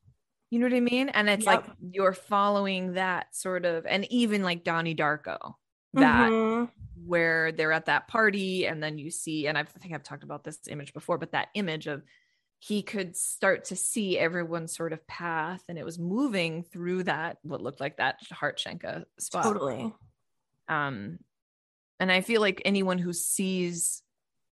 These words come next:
Speaker 1: in, you know, multi dimensions, like, that's, that's the kind of stuff that you can, you can sort of see or,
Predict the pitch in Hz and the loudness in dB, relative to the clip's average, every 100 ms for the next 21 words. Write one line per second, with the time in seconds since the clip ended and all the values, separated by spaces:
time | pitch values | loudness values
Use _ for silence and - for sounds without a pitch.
0 | _ _ _ 175 175 175 - - 180 165 | _ _ _ 0 2 0 -4 -2 0 0
1 | 165 165 170 160 156 170 170 165 160 151 | 0 -2 -4 -4 -2 -2 -4 -8 -8 -10
2 | - 160 156 - - - 175 - 170 - | -6 -4 -4 -6 -8 -8 -8 -8 -10 -8
3 | 160 165 - 170 - 113 151 - 143 - | -10 -10 -8 -8 -6 -10 -10 -10 -12 -12
4 | - 170 170 170 - 156 170 - 233 233 | -10 -10 -8 -8 -6 -8 -6 -4 0 0
5 | 208 170 | 0 -2